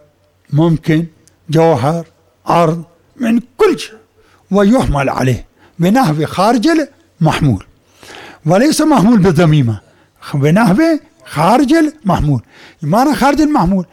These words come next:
يعني لا فرق في نفس الأمر والواقع بين المحمول والموضوع، وإنما فرق بينهما في عالم الانتزاع فقط. أوه. على أمر الانتزاعي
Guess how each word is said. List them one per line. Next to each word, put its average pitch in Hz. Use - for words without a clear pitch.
يعني 240
لا 269
فرق 214
في 202
نفس 185
الأمر 175
والواقع 151
بين 247
المحمول 226
والموضوع، 180
وإنما 220
فرق 220
بينهما 269
في 220
عالم 262
الانتزاع 220
فقط. -
أوه. 131
على 302
أمر 392
الانتزاعي 233